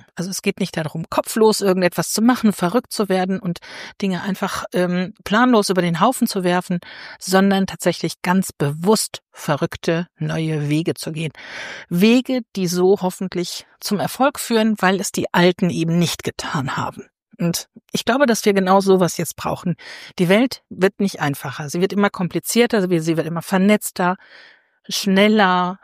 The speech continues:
Ähm, es gibt künstliche Intelligenz an jeder Ecke. Also das heißt, wir müssen ganz neue Lösungen finden. Wir müssen ganz neue Ansätze sehen,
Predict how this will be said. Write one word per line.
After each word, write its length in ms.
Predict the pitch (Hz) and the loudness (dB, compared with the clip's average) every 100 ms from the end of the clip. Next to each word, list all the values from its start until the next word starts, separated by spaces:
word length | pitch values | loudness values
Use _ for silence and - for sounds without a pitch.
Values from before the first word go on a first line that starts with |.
| - | -8
Ähm, 340 | 180 170 160 - - | -4 -2 -4 -8 -10
es 160 | - - | -8 -6
gibt 220 | 202 - | -8 -2
künstliche 500 | 226 208 - 202 202 | 2 2 0 -2 2
Intelligenz 720 | 190 196 190 175 196 208 - | 0 0 0 0 0 0 -2
an 140 | 180 | -4
jeder 360 | 175 214 196 180 | -2 2 0 0
Ecke. 280 | 180 - 160 - - - - - | -2 0 0 -2 -20 -20 -14 -4
Also 240 | 196 185 | 0 0
das 280 | 180 - - | -2 -6 -4
heißt, 320 | 208 - - - | -4 -4 -8 -4
wir 160 | 202 | 2
müssen 560 | 220 233 254 - 170 175 - | 4 4 2 -2 -6 -8 -4
ganz 360 | 196 214 220 196 | 0 0 0 0
neue 300 | 196 208 202 | 2 4 6
Lösungen 480 | 196 202 170 160 | 6 4 2 -4
finden. 340 | 156 175 160 175 | -6 -8 -8 -2
Wir 80 | 196 | -2
müssen 260 | 214 208 | 0 0
ganz 300 | 196 214 - | 0 0 0
neue 300 | 202 185 185 | 2 2 2
Ansätze 760 | - 214 214 180 160 - - 151 | 2 2 0 -2 -6 -4 -4 -2
sehen, 320 | 156 165 | 0 0